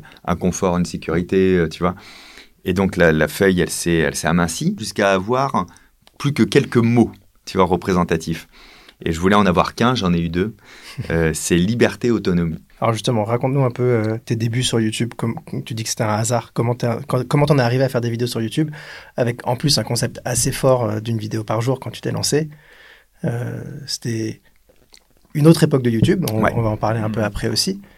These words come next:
Speaker 2: Mais comment, comment t'en es arrivé là ?
Speaker 1: En deux mille quinze,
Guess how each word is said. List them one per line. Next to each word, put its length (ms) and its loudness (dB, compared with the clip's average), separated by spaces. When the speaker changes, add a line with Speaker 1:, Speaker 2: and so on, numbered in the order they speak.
Speaker 2:
Mais 120 0
comment, 260 4
comment 180 4
t'en 100 4
es 60 4
arrivé 240 0
là ? 100 -6
Speaker 1:
En 100 2
deux 220 2
mille 320 2
quinze, 560 -2